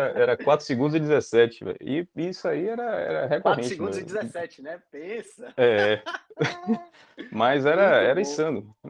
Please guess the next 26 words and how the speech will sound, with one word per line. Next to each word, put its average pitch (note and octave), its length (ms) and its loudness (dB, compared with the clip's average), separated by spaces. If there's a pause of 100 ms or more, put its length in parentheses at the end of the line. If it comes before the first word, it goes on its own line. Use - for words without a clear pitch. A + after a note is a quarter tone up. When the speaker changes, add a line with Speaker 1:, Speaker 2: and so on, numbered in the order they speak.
(240)
Speaker 1:
E C3 180 -2
tinha F3+ 260 -4
justamente, G3 300 -2
pra - 80 -20
você A2+ 100 -2
ver G#2+ 180 -4
quanto F3+ 560 -8 (140)
ainda A2+ 300 -2
tinha G2+ 200 -10
a, A2 100 -2 (200)
a, G2+ 260 -10
a - 40 -6
resistência. C#3+ 680 -6 (240)
Eu A#2 80 -10
tomava G#2+ 240 -6
uma C3 80 -4
garrafa A2+ 260 -2
de A2 100 -2
rum, A2+ 360 -4
às G2 100 -6
vezes G2 160 -4
sozinho, A2 520 -6
então A2 180 -6
eu G#2+ 60 -6
tinha A#2 100 -6
muita, C3+ 380 -4